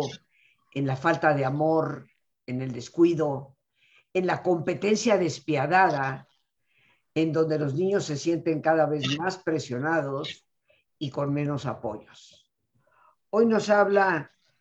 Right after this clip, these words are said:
una persona experta en el tema, a quien yo le agradezco inmensamente que nos acompañe,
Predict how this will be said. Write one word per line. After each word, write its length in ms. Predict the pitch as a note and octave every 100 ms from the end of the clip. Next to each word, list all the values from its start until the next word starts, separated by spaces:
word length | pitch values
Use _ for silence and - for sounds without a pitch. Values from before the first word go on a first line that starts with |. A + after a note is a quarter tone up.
| _ _ _ -
una 600 | F#3+ F#3 E3 D3 B2 - _ _ _ _ _
persona 480 | - D#3 C3+ F#3+ F3+
experta 560 | D#3+ - F#3 F3+ D3 D#3+
en 120 | C#3+
el 200 | C3+ C3+
tema, 540 | F#3 F3 D3+ B2+ - _ _ _ _ _
a 140 | - D3+
quien 200 | D#3+ D#3
yo 120 | E3+
le 100 | F3
agradezco 800 | D#3+ C#3+ D3+ D#3+ - D3+ C#3+ -
inmensamente 1160 | D3+ D3+ F3+ G3 C#3+ D3 D#3 D#3+ C#3+ C3+ A2+ - _ _ _ _
que 120 | -
nos 180 | C#3 A#2+
acompañe, 720 | B2 - B2 - F3 E3 D3+